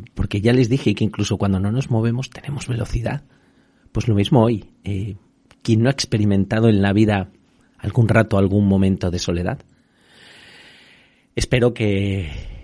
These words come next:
no sea efectivamente una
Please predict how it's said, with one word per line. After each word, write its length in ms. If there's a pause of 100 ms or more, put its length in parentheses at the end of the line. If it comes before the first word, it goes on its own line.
(800)
no 300
sea 300
efectivamente 840
una 600